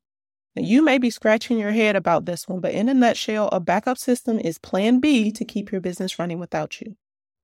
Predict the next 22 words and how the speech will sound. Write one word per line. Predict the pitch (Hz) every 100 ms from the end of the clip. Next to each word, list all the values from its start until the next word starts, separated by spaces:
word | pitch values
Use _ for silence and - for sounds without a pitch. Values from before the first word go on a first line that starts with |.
| _
As | 185 180
a |
small | 180 233 240 294
business | 277 254 240 -
owner, | 220 220
you | 208 185 233
need | 262 254 269
this | 214 240
to | -
be | 220 226
in | 202
place | - 240 190 -
so | 202
that | 190 -
your | 175
business | 165 220 233 220
can | - 208 208
survive | - 180 190 190 185 -
and | 185 214 262 254
thrive | 254 247 262 233 214
without | 226 220 226 240 -
you. | 247